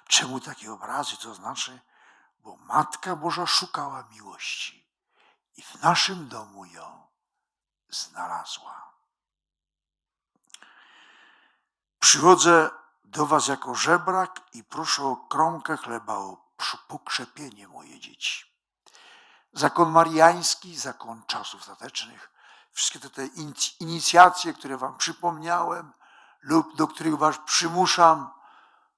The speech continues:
dzieci, są oznaką, że idziecie z pokrzepieniem dla Matki Bożej. Oznaczam, oznacza to,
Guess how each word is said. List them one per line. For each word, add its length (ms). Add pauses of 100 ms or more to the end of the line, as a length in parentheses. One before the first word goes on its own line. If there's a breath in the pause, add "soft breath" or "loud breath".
(680)
dzieci, 360
są 500
oznaką, 960 (760)
że 180 (140)
idziecie 600
z 200
pokrzepieniem 1500 (2500)
dla 480
Matki 400
Bożej. 400 (1300 soft breath)
Oznaczam, 800 (220)
oznacza 480
to, 320